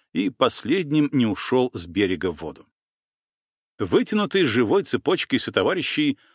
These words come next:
он вскоре очутился на другой стороне потока. Мокрый до ушей,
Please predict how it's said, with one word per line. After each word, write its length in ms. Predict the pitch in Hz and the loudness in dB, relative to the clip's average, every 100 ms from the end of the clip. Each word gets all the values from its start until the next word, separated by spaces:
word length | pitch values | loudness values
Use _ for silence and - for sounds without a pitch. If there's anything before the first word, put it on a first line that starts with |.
| _ | _
он 240 | - 202 202 | 0 2 2
вскоре 480 | - - 160 185 180 | -4 -2 2 2 2
очутился 800 | - - 95 - 175 - 151 - _ - | 0 -4 -4 -4 -2 2 0 0 _ 0
на 180 | 131 139 | 4 4
другой 420 | 120 104 120 165 | 4 2 2 2
стороне 460 | - 110 104 110 | 2 0 2 0
потока. 540 | 104 92 - - - - _ _ _ | 0 -4 -6 -14 -18 -20 _ _ _
Мокрый 420 | 117 214 202 117 98 | -2 -2 -2 -2 -2
до 100 | 104 | -2
ушей, 460 | 107 - 92 - | -2 -2 -4 -4